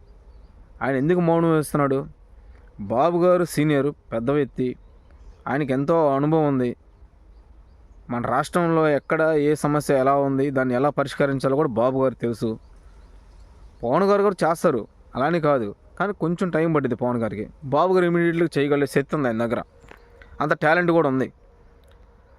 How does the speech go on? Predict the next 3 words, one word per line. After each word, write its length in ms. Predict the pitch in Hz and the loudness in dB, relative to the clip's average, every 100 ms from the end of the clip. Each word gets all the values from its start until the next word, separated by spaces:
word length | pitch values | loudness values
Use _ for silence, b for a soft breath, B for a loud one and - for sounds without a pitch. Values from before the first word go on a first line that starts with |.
| _ - | _ -12
అంతేగాని 560 | 165 151 190 185 170 165 - _ - - - - - - - | -2 0 2 2 2 0 -4 _ -20 -20 -20 -20 -20 -20 -12
ఎక్కడో 440 | 107 - 185 196 202 | -12 -4 2 2 2
కొంచెం 440 | 185 180 175 180 | 2 0 2 2